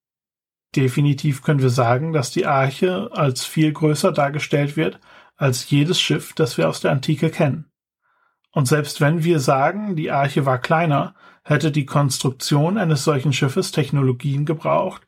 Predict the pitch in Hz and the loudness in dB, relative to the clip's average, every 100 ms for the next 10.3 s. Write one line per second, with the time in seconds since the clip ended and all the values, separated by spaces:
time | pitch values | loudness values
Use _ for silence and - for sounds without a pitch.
0 | _ - _ - 135 131 143 180 - - | _ -20 _ -2 2 4 2 0 -2 -2
1 | 151 160 190 - 147 156 151 170 185 185 | 0 0 -2 0 2 2 2 0 0 -2
2 | 170 151 139 147 - 175 170 151 - - | -2 0 0 -2 -2 0 2 2 0 -8
3 | - - _ _ _ _ _ _ _ _ | -8 -14 _ _ _ _ _ _ _ _
4 | _ 135 123 135 139 135 131 131 123 - | _ 0 2 2 2 2 2 2 0 -4
5 | - 151 180 233 - 123 - 139 131 139 | -4 0 0 0 -2 -2 0 0 0 -2
6 | 123 131 135 127 139 151 175 196 160 151 | 0 2 2 2 2 2 0 -2 -4 -2
7 | 131 147 - 156 - 147 - 135 165 226 | 0 0 0 -4 -2 -2 0 0 0 -4
8 | - _ - _ _ - 185 151 135 127 | -10 _ -20 _ _ -10 -4 0 0 0
9 | - 170 131 135 127 156 127 - 175 110 | -2 0 2 2 0 0 0 -2 -8 -8
10 | - - | -10 -16